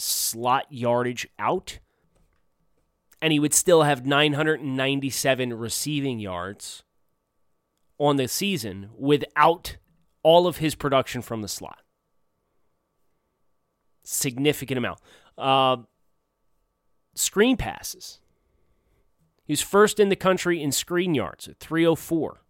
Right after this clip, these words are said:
He was tied for fifth in the country in contested catches with eleven. He was tied for twentieth in the country in yards after catch per reception at eight point two. That is a very strong number.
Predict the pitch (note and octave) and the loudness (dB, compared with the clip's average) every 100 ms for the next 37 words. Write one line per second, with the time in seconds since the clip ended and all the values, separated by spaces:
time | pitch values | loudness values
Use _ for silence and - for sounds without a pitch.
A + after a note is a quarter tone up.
0 | _ _ _ _ _ _ _ _ _ _ | _ _ _ _ _ _ _ _ _ _
1 | _ _ E3+ F#3 E3+ D#3+ C#3+ - - _ | _ _ -4 2 6 6 4 -2 -6 _
2 | - F3+ G#3 - F#3 - G#3 G3 F#3+ F3 | -2 4 4 2 -4 6 6 6 0 0
3 | F3 F3+ - E3 - D3 - F3 F3 - | 0 0 0 -2 -2 -6 -6 0 0 0
4 | C3+ - A2+ F#2+ - - - - _ _ | -10 -8 -6 -6 -8 -16 -18 -20 _ _
5 | _ _ _ - B2+ C3 D3+ E3 G2 - | _ _ _ -8 -2 0 4 4 2 -8
6 | - _ _ _ _ _ _ _ _ - | -20 _ _ _ _ _ _ _ _ -6
7 | C3 - E3 F3+ - D3+ - G3+ A3 F#3 | -4 0 2 2 0 -8 -2 2 4 4
8 | - C3 A#2+ C3 B2+ C3+ C3 C3+ D3+ E3 | 0 -6 -4 -4 -4 -6 -4 0 2 0
9 | - E3+ D#3 - - D#3 D3+ - - E3 | -4 -4 -4 -4 -6 -2 -2 -4 -8 -6
10 | C#3+ - F#3 - C3 B2+ _ E3+ G3 - | -6 -2 -4 -2 -6 -6 _ -10 -10 -12
11 | E3+ E3+ E3 - A3 A3 G2 _ _ _ | -4 -2 -2 -4 0 0 0 _ _ _
12 | _ _ _ _ _ E3 F3+ E3+ E3+ A#2 | _ _ _ _ _ 0 0 0 -2 0
13 | D3+ F#3 F3+ - - F#3 F#3 F3 A3+ F3+ | 2 2 0 -4 0 2 2 4 2 2
14 | E2+ | -10